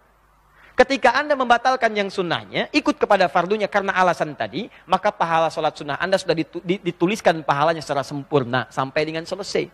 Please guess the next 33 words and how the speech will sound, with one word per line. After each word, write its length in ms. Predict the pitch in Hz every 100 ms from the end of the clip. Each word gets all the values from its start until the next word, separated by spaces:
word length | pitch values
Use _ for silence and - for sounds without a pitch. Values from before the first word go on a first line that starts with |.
| _ _ _ _ _ _ _ - -
Dikalaupun 400 | 240 294 294 277
Anda 160 | 247
tinggalkan 560 | 254 262 240 320 269 226
itu, 320 | 220 - 147
kejar 320 | 156 285 294
ke 80 | 240
yang 160 | 220 185
fardu, 400 | 175 123 131 -
sholat 240 | 269 262
sunnah 160 | 262 247
Anda 160 | 294
sudah 100 | 269 269
ditulis 160 | 262 277
sempurna, 480 | 254 294 262 240
sempurna 560 | 233 226 - 254 226 208
pahalanya. 560 | - 185 180 160 156 156 -
Apa 320 | - 330 311
dalilnya? 480 | 277 285 277 247 220 -
Sahih 240 | 156 160
Al-Bukhari. 480 | 170 175 202 202 175 - _ _
"Idza 320 | 147 156 185
maridal 400 | 185 180 180 175
abdu 320 | 175 175 143 120
aw 160 | 147
safar, 400 | 156 185 175 143
kutiba 320 | - 160 180
lahu 160 | 175 180
mithla 160 | 175 170
ma 160 | 160
kana 240 | 180 170 151
alaihi 160 | 175
muqiman 400 | 165 151 175 151
sahihan." 400 | 156 147 139 120